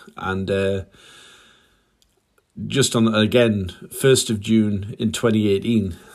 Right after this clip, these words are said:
I set away on a, on a successful tilt for a while, where I lost about three stone. Now, for me, I'd never lost anything,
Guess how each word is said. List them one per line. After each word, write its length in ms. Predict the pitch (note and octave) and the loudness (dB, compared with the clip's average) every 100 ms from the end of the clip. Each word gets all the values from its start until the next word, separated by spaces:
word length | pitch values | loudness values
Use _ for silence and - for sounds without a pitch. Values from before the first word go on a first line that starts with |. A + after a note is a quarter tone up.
| - - | -20 -8
I 220 | G#2+ G2 | -6 -4
set 260 | - A#2 | -4 -6
away 440 | G#2+ G#2+ G#2 G2 - - _ _ _ _ _ - | -2 0 2 0 -4 -20 _ _ _ _ _ -10
on 100 | G#2 | -6
a, 140 | G2 G2 | -6 -6
on 120 | G#2 | -6
a 60 | |
successful 580 | F#2 G#2 - C3+ - G2 | -4 -4 -2 -4 -2 -4
tilt 420 | F2+ - G2+ - - | -2 -2 -4 -6 -20
for 180 | - F#2+ | -12 -8
a 40 | |
while, 360 | F#2+ G#2+ F2 - _ - - - - - _ | -4 -4 -4 -10 _ -20 -20 -20 -20 -20 _
where 160 | - F#2 | -4 0
I 40 | |
lost 280 | G2 G#2+ - | 0 0 -2
about 360 | F#2+ F#2 F#2 - - - | -2 -2 -4 -10 -16 -10
three 260 | - G2 | -4 -2
stone. 480 | - - G#2+ F#2 F2+ - - | -2 -2 -4 -4 -10 -12 -8
Now, 220 | G2 F#2+ | -4 -4
for 160 | - | -2
me, 260 | G#2+ A2+ F#2+ | 2 4 2
I'd 120 | F2+ | 0
never 180 | G#2+ G2+ | -2 0
lost 240 | G2 - | -2 0
anything, 400 | G#2+ A2 F#2 F2 | 2 2 0 -8